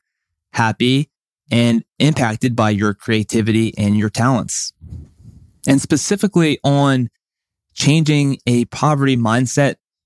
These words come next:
well, I would look inward. Why do you have a poverty mindset in the first place?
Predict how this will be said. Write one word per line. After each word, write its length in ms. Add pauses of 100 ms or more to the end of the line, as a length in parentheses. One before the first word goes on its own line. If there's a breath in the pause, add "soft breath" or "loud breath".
well, 160
I 100
would 160
look 180
inward. 480 (280)
Why 440
do 120
you 160
have 280
a 120
poverty 420
mindset 440
in 160
the 60
first 280
place? 320